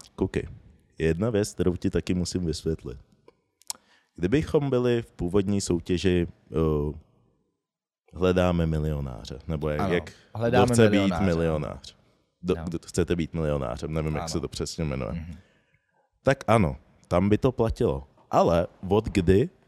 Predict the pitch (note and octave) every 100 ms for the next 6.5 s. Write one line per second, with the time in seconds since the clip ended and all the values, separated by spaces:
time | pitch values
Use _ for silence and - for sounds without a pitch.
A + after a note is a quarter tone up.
0 | _ _ _ - F#2+ G2 F#2+ F2 F2+ F#2
1 | G2 F#2+ - A2+ G#2 F2+ D2+ D2+ E2 -
2 | - - - _ _ _ _ _ _ _
3 | _ _ _ _ _ _ _ _ _ _
4 | _ _ _ _ - F#2+ F2 - _ _
5 | - _ - - _ - - C#3+ D3 D#3
6 | F3 C4 C#4 G#3+ E3+